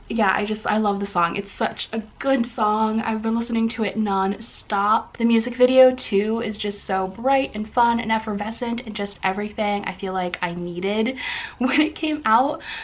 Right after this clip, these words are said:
So I've been loving that one. It has not gotten old at all. I feel like all I've listened to is Taylor Swift's Folklore and Dynamite on repeat,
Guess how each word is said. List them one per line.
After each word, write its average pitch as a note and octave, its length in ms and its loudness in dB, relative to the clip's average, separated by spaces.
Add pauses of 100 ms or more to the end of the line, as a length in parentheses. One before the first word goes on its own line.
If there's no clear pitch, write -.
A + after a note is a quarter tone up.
So A3+ 280 4
I've G#3 200 2
been A3 160 2
loving G3 260 2
that F3 220 -2
one. F3 180 0
It F#3+ 200 -6
has F#3+ 260 -8
not F#3+ 280 -2
gotten F#3 260 0
old F#3 260 -6
at - 100 -6
all. E3+ 140 -2
I E3+ 100 -6
feel F#3+ 140 -2
like G3 160 -2
all A3 180 6
I've B3+ 140 4
listened B3+ 340 0
to C4+ 280 0
is G3 380 2 (300)
Taylor A#3 300 -2
Swift's A#3 260 0
Folklore C#4+ 560 -2
and G3+ 180 0
Dynamite G#3+ 480 2
on G3 160 -6
repeat, F#3 580 -4